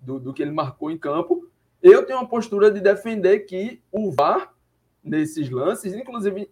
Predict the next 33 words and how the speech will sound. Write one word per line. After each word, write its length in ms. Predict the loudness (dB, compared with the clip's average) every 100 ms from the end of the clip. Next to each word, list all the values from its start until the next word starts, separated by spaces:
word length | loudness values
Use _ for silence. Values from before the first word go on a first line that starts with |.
| -8
principalmente 520 | -8 -4 -4 -2 -4
interpretativos, 800 | -6 -2 2 2 0 -4 -4 -4
porque 220 | -4 -2
é 100 | 2
objetivo, 640 | 0 0 -6 -6 -14 -14 -14
não, 360 | -14 -12 -10 -10
não 240 | -6 -6
tem 120 | -6 -10
o 60 |
que 100 | -12
discutir, 640 | -18 -14 -12 -8 -8 -8 -12 _ _ _ _ _ _
o 160 | 4 6
var 200 | 6 4
que 100 | 0
tome 320 | 0 2 4
a 40 |
decisão 400 | 2 2 -2 -4
final. 520 | -2 -2 0 0 -4 _ _ _ _ _ _ _ _ _ _
Eu 280 | 8 10 10
defendo 580 | 6 6 0 -4 -4 0
que 100 | 2
a 60 |
decisão 460 | 4 2 0 -4 -4
final 680 | -4 -4 0 2 0 -4 _ _
do, 340 | -4 -4 -4 -6
do 160 | -8 -6
que 120 | -4
é 40 |
o 80 | -2
lance 360 | -2 -4 -8 -10
seja 400 | -4 -2 0 -2
do 160 | -6
var. 380 | -2 -2 -4